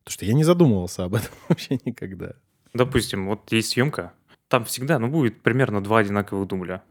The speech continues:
Speaker 1: Мгм.
Speaker 2: Чуть-чуть другая эмоция, чуть-чуть камера в другую сторону поехала. Ну, окей, два кадра классных. Но я брал съемку, а, через один выбираешь кадры, загружаешь их.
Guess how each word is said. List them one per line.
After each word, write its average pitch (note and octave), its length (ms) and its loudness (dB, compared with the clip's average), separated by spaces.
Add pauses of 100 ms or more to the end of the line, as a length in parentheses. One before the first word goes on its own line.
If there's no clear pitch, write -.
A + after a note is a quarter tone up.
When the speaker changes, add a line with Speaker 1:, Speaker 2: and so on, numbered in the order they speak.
(300)
Speaker 1:
Мгм. A#2 320 -6 (1200)
Speaker 2:
Чуть-чуть C3 300 -4
другая A2 300 2
эмоция, C#3+ 360 0
чуть-чуть - 300 -8
камера B2 340 2
в G#2 40 -4
другую G#2+ 260 -2
сторону G2 360 -6
поехала. F#2+ 400 -6
Ну, A2 140 -2
окей, G#2 220 -2
два A#2+ 160 0
кадра C3+ 260 -4
классных. C#3 420 -6 (340)
Но G#2 280 -2 (340)
я A2+ 160 0
брал G2 200 2
съемку, G#2+ 500 -2 (320)
а, F#2+ 240 -4
через A#2 320 2
один G#2 320 0
выбираешь G2 400 -2
кадры, D#3+ 460 0
загружаешь A2 540 -2
их. - 140 -20